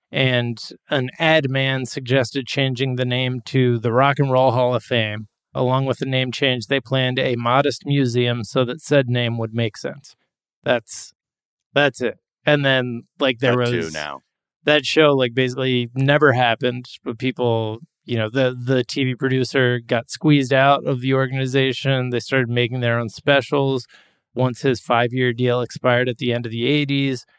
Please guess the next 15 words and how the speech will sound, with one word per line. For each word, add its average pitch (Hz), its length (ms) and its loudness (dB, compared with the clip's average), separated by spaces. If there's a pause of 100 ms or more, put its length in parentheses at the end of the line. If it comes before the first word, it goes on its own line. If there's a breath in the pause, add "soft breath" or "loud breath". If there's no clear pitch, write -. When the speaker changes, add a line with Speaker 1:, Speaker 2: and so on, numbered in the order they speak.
(280)
Speaker 1:
And 127 360 -2
that's 123 540 -2 (200)
where 127 460 0
we 120 200 -6
get 120 300 -4
this 139 520 -6 (260)
idea 127 480 0
of 123 320 -2
a 120 80 0
Rock 117 340 0
and 117 80 -8
Roll 110 180 0
Hall 113 220 -4
of 104 80 -12
Fame. 117 300 -6